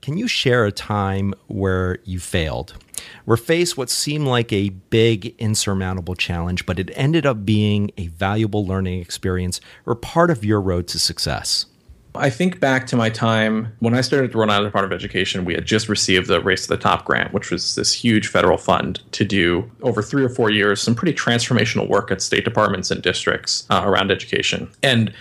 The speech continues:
Speaker 2: a big part of that was integrating a ton of new technology that we were buying for the states. So we were buying an interim assessment system that would allow schools to give tests throughout the school year, uh, on computers that were developed by the state. So they were higher quality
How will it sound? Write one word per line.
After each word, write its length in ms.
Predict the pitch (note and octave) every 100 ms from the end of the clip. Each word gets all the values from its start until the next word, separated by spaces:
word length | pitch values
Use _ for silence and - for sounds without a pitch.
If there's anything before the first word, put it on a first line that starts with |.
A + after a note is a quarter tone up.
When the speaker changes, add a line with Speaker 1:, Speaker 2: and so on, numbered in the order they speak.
| - - -
Speaker 2:
a 60 | A#2
big 240 | D#3+ D3+
part 200 | - B2+
of 80 | C3
that 280 | F#3 - -
was 760 | G#2+ A2+ G#2 G2+ G2+ - - -
integrating 640 | C3 D3 C#3+ C3 B2 A#2+
a 80 | A#2 -
ton 360 | - C#3+ C#3
of 200 | A2+ A2
new 180 | A2 G#2+
technology 580 | G#2+ G2+ F#2+ G2 F#2 G2
that 140 | -
we 60 | -
were 80 | F2
buying 400 | F2 E2+ - -
for 80 | F#2
the 80 |
states. 360 | F#2 - E2+ -
So 120 | -
we 140 | A2+ B2
were 100 | G#2
buying 540 | G#2+ G2+ G2+ G2 G#2+
an 120 | A#2+ G#2
interim 340 | B2 A#2+ A2
assessment 480 | G2+ A2 G2 A2+ G2
system 500 | G2+ - - - -
that 160 | - -
would 80 | F#2+
allow 280 | G2 G2
schools 480 | G#2 - A2 G2+ G2+
to 100 | -
give 340 | F#2 G2 F#2 -
tests 320 | A2+ G2+ -
throughout 400 | - A2 G#2 -
the 80 | -
school 260 | - B2
year, 340 | C3 D#3+ E3+ -
uh, 180 | G#2 G#2+
on 180 | B2 A#2
computers 600 | A#2 G#2+ - A#2 A2+ A2
that 140 | A2 G#2+
were 160 | A2+
developed 440 | G#2 A2+ - - -
by 100 | F#2
the 80 |
state. 380 | - - F#2 -
So 100 | -
they 80 | -
were 80 | G#2
higher 240 | G#2 G2+
quality 640 | - G#2 G2+ G#2+ G2+ A2+